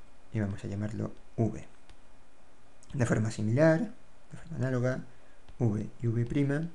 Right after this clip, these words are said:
están en el subgrupo V mayúscula. Es decir, en esta igualdad de aquí, el lado de la izquierda está en U,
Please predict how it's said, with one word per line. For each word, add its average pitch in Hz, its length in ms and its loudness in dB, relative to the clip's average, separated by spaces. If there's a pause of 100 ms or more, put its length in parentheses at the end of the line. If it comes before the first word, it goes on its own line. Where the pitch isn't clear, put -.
(360)
están 110 460 -2 (100)
en 101 140 -2
el 101 300 -6
subgrupo - 600 4
V 101 200 4
mayúscula. - 460 -6 (680)
Es 131 160 12
decir, - 300 6
en 117 100 12
esta 131 160 10
igualdad 135 240 12
de 143 80 12
aquí, 180 340 10 (2000)
el 120 120 10
lado 123 140 12
de 123 60 12
la 117 80 12
izquierda 113 320 8
está 123 180 4
en 139 120 12
U, 170 220 12